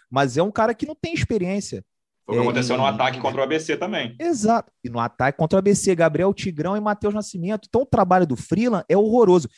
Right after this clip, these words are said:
Speaker 1: Ele teve que desarmar várias bombas quando chegou no Botafogo, mas ele fez questão de armar outras bombas.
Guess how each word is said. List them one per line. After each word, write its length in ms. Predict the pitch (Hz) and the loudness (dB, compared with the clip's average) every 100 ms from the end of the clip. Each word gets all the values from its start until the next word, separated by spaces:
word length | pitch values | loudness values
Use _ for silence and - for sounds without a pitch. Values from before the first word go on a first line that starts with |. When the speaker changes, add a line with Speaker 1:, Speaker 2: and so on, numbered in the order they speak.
| - _ | -20 _
Speaker 1:
Ele 120 | 135 139 | -2 0
teve 240 | 190 190 | -2 -2
que 120 | - | -6
desarmar 480 | 135 147 131 131 127 | 0 2 2 2 2
várias 340 | 139 208 165 | 2 2 2
bombas 480 | 113 110 151 123 107 | 0 -2 -2 0 -4
quando 180 | - 120 | -4 -12
chegou 280 | - 107 107 | -8 -6 -6
no 60 | |
Botafogo, 680 | 101 107 101 - 165 202 - _ _ _ _ _ _ - | -6 -6 -8 0 2 2 -2 _ _ _ _ _ _ -4
mas 220 | 139 127 | -2 2
ele 160 | 165 165 | 0 2
fez 220 | 180 175 | -2 0
questão 320 | 160 - 180 | -6 -4 -2
de 80 | 175 | -2
armar 340 | 143 160 170 | 0 0 4
outras 400 | 180 202 196 170 | 6 6 4 -2
bombas. 520 | 127 147 139 98 85 | 0 0 0 -4 -10